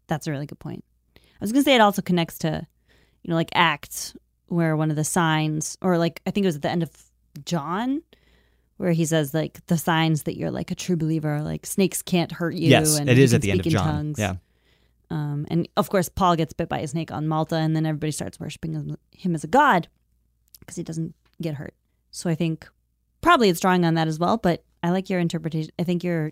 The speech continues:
Speaker 1: your deep interpretation is the most significant one.
Speaker 2: Yes. Fucking nailed it.
Speaker 1: Uh, a baby in the neighborhood dies. Jesus brings it back to life. Um, it says, "Everyone says, 'Truly, this child is either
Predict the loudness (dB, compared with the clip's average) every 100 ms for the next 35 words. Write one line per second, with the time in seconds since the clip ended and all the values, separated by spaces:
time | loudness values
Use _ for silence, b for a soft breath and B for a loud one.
0 | -6 -8 -8 -6 0 2 2 2 0 -2
1 | -2 -2 -6 -4 -6 -6 -8 -6 -6 -6
2 | -2 2 2 2 -6 -10 -10 -12 -12 -14
3 | _ _ _ _ -18 -14 -12 -10 -12 -18
4 | _ -14 -14 _ -16 -16 -18 -20 -20 -20
5 | -20 -20 _ _ _ 2 4 6 6 6
6 | 4 2 4 4 6 6 6 4 4 4
7 | 4 2 4 4 2 0 0 -2 0 -2
8 | -2 -6 -8 -6 -4 0 2 4 6 4
9 | 2 -10 -14 -14 -8 0 2 2 2 0
10 | -2 -6 b b -14 -14 _ _ _ _
11 | _ _ _ -6 -4 -2 0 2 2 0
12 | 0 2 4 4 2 0 0 0 2 2
13 | 0 -2 -2 2 4 4 2 -2 0 0
14 | 2 0